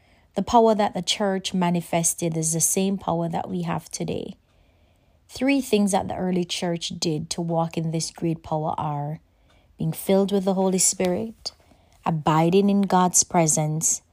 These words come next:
and allowing His word to dwell in them, and speaking and doing what the Spirit is speaking and doing during any time frame. Life application.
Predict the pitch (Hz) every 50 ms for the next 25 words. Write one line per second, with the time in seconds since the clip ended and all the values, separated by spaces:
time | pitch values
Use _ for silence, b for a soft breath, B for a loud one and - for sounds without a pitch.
0 | b b b b b b b - 185 180 170 170 170 170 170 170 180 190 196 208
1 | 208 214 208 202 196 185 175 165 156 160 160 156 156 156 156 151 160 165 - -
2 | - _ _ - - 175 165 160 156 - 175 175 165 165 160 160 151 156 147 147
3 | 170 170 170 - 190 185 - _ _ _ _ _ _ _ _ _ _ _ _ -
4 | B B B B B B B - 170 - - - - _ 254 254 254 247 - 240
5 | 214 208 196 190 185 165 185 180 175 175 170 165 160 - - 165 - - - -
6 | - 185 175 170 170 165 - 160 - - - - - - 190 185 180 - - 196
7 | 185 190 202 208 214 233 247 - 180 165 160 160 156 143 - 175 165 160 156 151
8 | 156 156 151 143 160 151 147 147 151 - _ - 156 160 151 151 151 - - -
9 | - - - 175 170 - - - - - - - 202 202 _ _ _ _ _ _
10 | _ _ _ _ _ _ _ _ _ _ _ _ _ - 277 277 269 - - 185
11 | 170 - - 151 151 - - - - - - - - - -